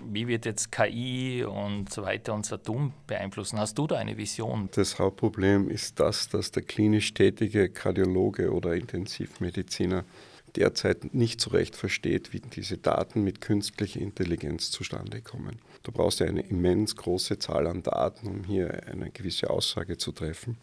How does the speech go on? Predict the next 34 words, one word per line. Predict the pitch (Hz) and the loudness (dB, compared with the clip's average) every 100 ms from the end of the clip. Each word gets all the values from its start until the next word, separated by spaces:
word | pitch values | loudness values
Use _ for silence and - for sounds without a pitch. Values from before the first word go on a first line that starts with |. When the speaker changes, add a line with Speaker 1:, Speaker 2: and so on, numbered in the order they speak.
| - - | -10 0
Speaker 2:
Und | 110 | 2
das | 104 | 2
widerspricht | 110 107 - 117 - | 4 4 6 4 6
so | 107 | 4
ein | |
bisschen | 107 110 - 101 | 4 4 4 4
unserer | 110 113 | 4 2
Vorgangsweise. | 98 98 98 90 - - - - | 2 2 4 0 0 -2 -2 -4
Klare | - 80 87 | -2 0 0
Diagnostik, | 92 95 - 95 - - - | 0 0 2 2 0 -4 2
klare | 90 85 | 2 4
Entscheidung. | 87 - 80 80 110 104 98 | 0 2 2 4 4 2 -2
Und | - - | -6 0
hier | 104 101 | 2 2
musst | 87 107 - | 2 0 0
du | 98 | -4
dich | 101 | -4
verlassen | - 101 90 - - 90 | 0 4 4 4 0 -2
auf | 87 | -2
irgendein | - 90 90 - 85 | -4 -4 -2 -2 -4
Konstrukt, | - 101 92 - - 101 101 - | -4 -4 -2 -2 -2 2 2 2
ein | 92 | -2
rechnerisches | 85 82 - 98 90 90 - | 2 0 2 0 0 -2 -4
Konstrukt. | - 90 - - 104 - - - - | -2 -4 -4 -2 -4 -4 -16 -14 -10
Und | 123 | 4
trotzdem | 101 101 - 123 | 6 8 8 8
gibt | 117 110 | 8 2
es | 110 - | 2 2
sehr | - 101 | 6 6
viele | 113 113 110 104 - | 6 6 6 6 4
Entwicklungen | - 110 120 101 123 120 | 0 -2 0 2 4 6
in | 110 107 | 6 4
diese | 107 104 90 | 2 2 2
Richtung. | 90 - 120 139 | 0 2 2 2